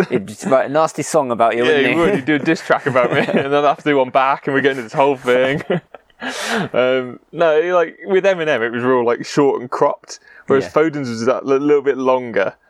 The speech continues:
Speaker 1: Foofy.
Speaker 2: Yeah, just like, oh, just a terrible haircut. It looked like the sort of thing you'd get when you were ten years old.
Speaker 1: Well, the Algerian manager agreed.
Speaker 2: Yeah,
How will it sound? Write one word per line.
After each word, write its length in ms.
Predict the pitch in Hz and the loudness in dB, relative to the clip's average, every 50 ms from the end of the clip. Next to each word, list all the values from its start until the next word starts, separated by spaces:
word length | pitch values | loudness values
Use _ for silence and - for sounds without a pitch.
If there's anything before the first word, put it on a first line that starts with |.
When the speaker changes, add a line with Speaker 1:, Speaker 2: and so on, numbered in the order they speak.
| _ - | _ -4
Speaker 1:
Foofy. 420 | - 110 101 - - 90 87 85 - _ | -4 -4 -4 -2 -2 -4 -4 -4 -4 _
Speaker 2:
Yeah, 520 | - 120 127 127 123 120 120 110 104 104 104 | -2 0 2 2 2 2 2 0 0 -2 -2
just 220 | 98 120 - - | -4 -8 -6 -2
like, 140 | - - - - | -2 -2 -2 -2
oh, 280 | - 135 131 117 110 113 | -2 -2 0 -2 -4 -6
just 220 | - 170 - - | -10 -14 -8 -8
a 60 | 127 - _ | -8 -10 _
terrible 520 | - - - - 135 123 113 107 107 104 | -10 -6 -4 -2 0 -2 0 0 -2 -2
haircut. 400 | 107 127 104 107 107 - - 110 | 0 0 -2 -2 -2 -4 -4 -4
It 60 | 113 123 | -2 -2
looked 140 | 143 143 | -2 0
like 220 | 139 135 123 - 113 | 0 -2 -2 -2 -6
the 80 | 127 | -10
sort 220 | - - 139 120 113 | -4 -2 -2 -2 0
of 60 | - | -2
thing 160 | - 120 113 110 | -4 -6 -6 -6
you'd 180 | 107 98 - | -10 -8 -4
get 240 | - 113 98 - - _ - - - - - - _ | -2 0 0 -2 -4 _ -20 -20 -20 -20 -20 -16 _
when 180 | - 107 110 110 | -4 -4 -2 -2
you 60 | 107 | -4
were 80 | 107 107 | -6 -8
ten 360 | - - - - 123 117 110 | -10 -8 -4 -4 -4 -4 -2
years 180 | 107 107 107 107 | -4 -4 -2 0
old. 400 | 101 98 98 101 101 101 - _ _ | 0 0 0 -2 -4 -8 -12 _ _
Speaker 1:
Well, 220 | 143 127 127 123 | -2 0 0 0
the 100 | 120 127 | 0 0
Algerian 500 | 123 127 127 113 147 143 135 123 120 113 | 0 0 0 0 0 0 2 0 -2 -2
manager 320 | 117 117 120 117 104 113 120 | -2 -2 -2 -2 -2 -2 -2
agreed. 500 | - 110 98 110 120 113 101 90 90 - | -2 -2 -2 0 0 0 0 -2 -4 -2
Speaker 2:
Yeah, 260 | 113 113 113 101 - | 0 0 0 0 -2